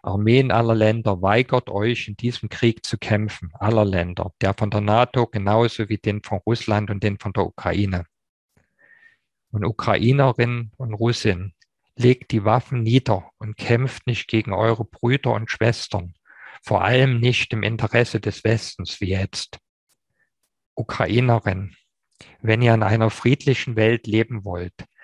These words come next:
fordert den Westen auf, die Versprechen von neunzehnhundertneunundachtzig zu erfüllen,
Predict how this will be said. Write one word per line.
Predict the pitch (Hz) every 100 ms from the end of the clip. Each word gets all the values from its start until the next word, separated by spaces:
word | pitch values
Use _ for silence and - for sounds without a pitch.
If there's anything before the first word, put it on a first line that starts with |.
| - -
fordert | - 123 - 127
den | 113 104
Westen | 117 131 - -
auf, | 104 113 120 -
die | 120
Versprechen | - - - 117 - 117
von | - 101
neunzehnhundertneunundachtzig | 107 117 - 113 110 110 - 113 117 107 98 113 - - 104 -
zu | 104
erfüllen, | 95 - 120 110 90